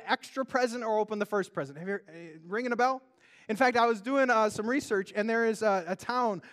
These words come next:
close to Saint Joseph, Michigan, called Berrien Springs, and they are known as the Christmas pickle capital. They have a Christmas pickle parade. It's incredible. Um, and, and you think of what it is, maybe to be a kid and, and find the pickle,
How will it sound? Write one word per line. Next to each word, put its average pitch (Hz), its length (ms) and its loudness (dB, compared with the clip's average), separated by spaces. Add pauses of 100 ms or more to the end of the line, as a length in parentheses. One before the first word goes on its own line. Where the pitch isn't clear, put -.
(160)
close 240 240 2
to 226 100 -10
Saint 233 240 -4
Joseph, 214 400 -6
Michigan, 190 380 -6
called 175 240 -2
Berrien 220 340 -2
Springs, 160 560 -8 (380)
and 185 160 0
they 254 100 8
are 233 160 4
known 233 220 2
as 190 160 -2
the 185 80 -4
Christmas 262 440 -6
pickle 240 380 -4 (220)
capital. 190 420 -6 (800)
They 202 80 2
have 196 100 2
a 175 80 -2
Christmas 254 500 -6
pickle 233 360 -4
parade. 196 480 0 (1040)
It's - 80 -20
incredible. 170 560 -4 (1120)
Um, 202 460 4 (120)
and, 240 140 2
and 269 100 4
you 277 60 4
think 311 160 0
of 294 60 0
what 277 120 6
it 277 80 2
is, 233 220 6
maybe 254 220 0
to 233 60 -6
be 240 120 0
a 226 80 6
kid 247 280 4
and, 185 120 -6
and 202 180 -6
find 240 260 0
the 226 40 0
pickle, 226 320 -4